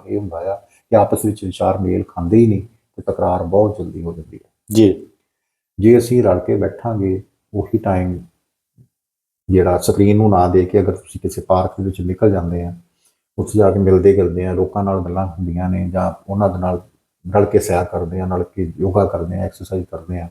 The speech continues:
Speaker 1: ਤੇ ਉਹ ਇੱਕ ਸੋਸ਼ਲ, ਉਹ ਜਿਹੜਾ ਮਨ ਨੂੰ ਖੁਸ਼ੀ ਦੇਣੀ ਹੈ, ਜਿਹੜੀ ਕਦੇ ਵੀ ਜਿਹਦੀ ਐਡਿਕਸ਼ਨ ਨਹੀਂ ਹੁੰਦੀ,
Speaker 2: ਜੀ।
Speaker 1: ਉਹ ਪਰਮਾਨੈਂਟ ਖੁਸ਼ੀਆਂ ਨੇ ਜਿਹੜੀਆਂ ਦੇਣੀਆਂ ਨੇ। ਸੋ ਇਹ ਇੱਕ ਵੱਡੀ ਗਲਤੀ, ਸਕਰੀਨ ਸਵੇਰੇ ਸਵੇਰੇ ਦੇਖਣਾ ਜਿਹੜਾ ਨਾ,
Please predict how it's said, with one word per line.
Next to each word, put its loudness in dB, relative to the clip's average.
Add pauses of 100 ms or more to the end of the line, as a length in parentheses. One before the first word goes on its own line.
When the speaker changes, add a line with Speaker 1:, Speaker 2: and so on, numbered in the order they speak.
(460)
Speaker 1:
ਤੇ 2
ਉਹ 6
ਇੱਕ -2
ਸੋਸ਼ਲ, 0
ਉਹ 6
ਜਿਹੜਾ 2
ਮਨ 0
ਨੂੰ -2
ਖੁਸ਼ੀ -6
ਦੇਣੀ -4
ਹੈ, -6
ਜਿਹੜੀ -4
ਕਦੇ -2
ਵੀ 0 (540)
ਜਿਹਦੀ 4
ਐਡਿਕਸ਼ਨ 2
ਨਹੀਂ 4
ਹੁੰਦੀ, -2 (200)
Speaker 2:
ਜੀ। 6
Speaker 1:
ਉਹ -2
ਪਰਮਾਨੈਂਟ -2
ਖੁਸ਼ੀਆਂ -10
ਨੇ -6
ਜਿਹੜੀਆਂ -8
ਦੇਣੀਆਂ -8
ਨੇ। -20 (480)
ਸੋ -6
ਇਹ 0
ਇੱਕ -10
ਵੱਡੀ -2
ਗਲਤੀ, -4
ਸਕਰੀਨ -4
ਸਵੇਰੇ -4
ਸਵੇਰੇ -6
ਦੇਖਣਾ -8
ਜਿਹੜਾ -2
ਨਾ, -4